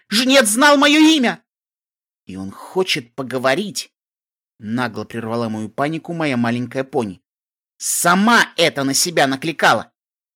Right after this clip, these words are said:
"Ты, стало быть, демон!" предположил Каламити. "Лайонхарт!" ответил тот, практически сдувая нас. Каламити захлопал здоровым крылом, оттаскивая нас прочь от жнеца и его,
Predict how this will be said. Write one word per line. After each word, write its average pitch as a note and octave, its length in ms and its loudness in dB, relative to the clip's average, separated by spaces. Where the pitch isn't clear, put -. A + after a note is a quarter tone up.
"Ты, D4+ 120 -2
стало D#3+ 340 0
быть, B2+ 260 -8
демон!" G#3+ 480 -2
предположил C3 500 -4
Каламити. B2+ 560 0
"Лайонхарт!" F#3+ 1080 4
ответил A2+ 400 -10
тот, C#3 180 -8
практически A#2+ 520 -8
сдувая A2+ 580 -2
нас. G2 360 -12
Каламити F#3+ 460 -10
захлопал C3 420 -8
здоровым B2+ 380 -6
крылом, D3 440 -2
оттаскивая C3+ 500 -6
нас C3 200 -4
прочь G#3 380 -2
от D3 160 -2
жнеца D#3 500 0
и - 160 -2
его, D#3 460 0